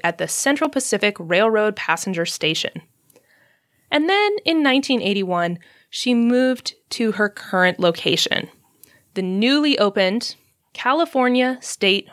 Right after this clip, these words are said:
Railroad Museum, where she still sits today on display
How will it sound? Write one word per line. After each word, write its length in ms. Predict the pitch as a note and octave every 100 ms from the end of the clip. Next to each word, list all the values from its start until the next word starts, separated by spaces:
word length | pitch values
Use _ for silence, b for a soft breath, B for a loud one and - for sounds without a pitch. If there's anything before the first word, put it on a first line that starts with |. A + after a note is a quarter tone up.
| -
Railroad 520 | E3+ F#3 F3+ F#3 F3+
Museum, 460 | F3+ E3+ - - - _ _ _ _ _ - _ _ -
where 140 | G#3
she 160 | G#3 A#3+
still 300 | - D#4+ F4
sits 320 | - D#4 -
today 480 | - C4 F#3+ G3 G3+ _ _ -
on 160 | G#3+
display 640 | A3+ A#3 - G3 F3+ F#3+